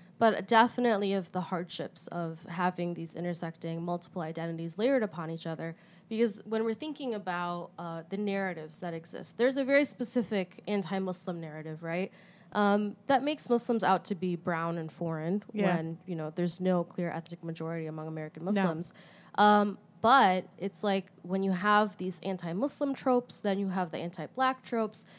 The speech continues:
Speaker 1: and especially for somebody who is Afro-Arab, so they're dealing with then the anti-Arab tropes as
Speaker 2: Mm-hmm.
Speaker 1: well.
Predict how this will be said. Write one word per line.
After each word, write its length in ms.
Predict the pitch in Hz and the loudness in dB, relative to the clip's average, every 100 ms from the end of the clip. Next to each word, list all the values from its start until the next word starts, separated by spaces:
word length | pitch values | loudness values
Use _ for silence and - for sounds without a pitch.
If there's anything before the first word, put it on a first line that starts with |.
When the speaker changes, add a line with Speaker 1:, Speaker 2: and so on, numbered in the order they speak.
| - - | -14 2
Speaker 1:
and 100 | 220 | 4
especially 500 | 226 - 226 - 254 | 4 6 4 4 2
for 140 | 233 | 0
somebody 380 | 202 208 202 196 | 0 0 2 2
who 160 | 185 202 | 2 2
is 160 | 202 | 2
Afro-Arab, 720 | - 180 - - 185 185 170 165 | 0 0 -2 -6 -2 0 -2 -4
so 220 | - 175 | -6 -2
they're 180 | 175 175 | -2 0
dealing 380 | 196 196 185 175 | 2 2 2 0
with 160 | 175 | -2
then 240 | 175 175 170 | 0 0 -2
the 140 | 165 | -4
anti-Arab 720 | 175 170 165 - 202 233 175 | -4 -6 -8 -2 0 0 -2
tropes 360 | - 180 170 - | -6 -6 -6 -4
as 120 | 214 | 0
Speaker 2:
Mm-hmm. 80 | 196 | 4
Speaker 1:
well. 300 | 214 185 | 4 4